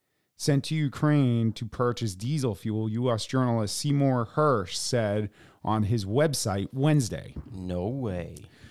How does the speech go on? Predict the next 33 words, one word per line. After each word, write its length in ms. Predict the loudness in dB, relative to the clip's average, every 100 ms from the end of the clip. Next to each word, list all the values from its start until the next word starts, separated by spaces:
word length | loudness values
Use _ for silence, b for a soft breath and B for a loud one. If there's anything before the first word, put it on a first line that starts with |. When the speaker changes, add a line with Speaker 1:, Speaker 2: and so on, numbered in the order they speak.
| B -6
Speaker 1:
The 80 | 2
Ukraine 420 | 2 4 4 2
president 520 | 4 4 4 4 2
and 280 | 2 4 4
many 340 | 4 4 6
in 140 | 4 6
his 400 | 6 6 4 0 B B B
entourage 880 | 0 2 4 4 4 4 4 2 0 -10 _ _
have 300 | 2 2 2
been 280 | 2 2 0
skimming 680 | -2 2 2 4 2 -2 -6 _ _ _ 0
untold 480 | 0 4 4 4
millions 560 | 4 4 4 4 2 0
from 200 | 0 2
the 80 | 4
American 500 | 4 4 4 2 4
dollars 480 | 4 6 4 4 2
in, 220 | 0 -2 _ -4
uh, 380 | 0 2 2 0 b b b b _ _ _ 0
earmarked 580 | 4 4 4 4 2 -2
for 120 | -4
diesel 440 | 0 0 2 2
fuel 280 | 2 4 4
payments. 560 | 4 0 0 -4 -8 -12 _ -8
One 300 | 0 2 4
estimate 580 | 2 2 2 2 2
by 260 | 2 2 2
analysts 540 | 2 2 2 0 -2
from 400 | -2 0 2 0
the 60 | 0
Central 360 | 0 0 0 0
Intelligence 580 | 2 4 4 0 -2
Agency 760 | -2 -2 -2 -4 -2 0 0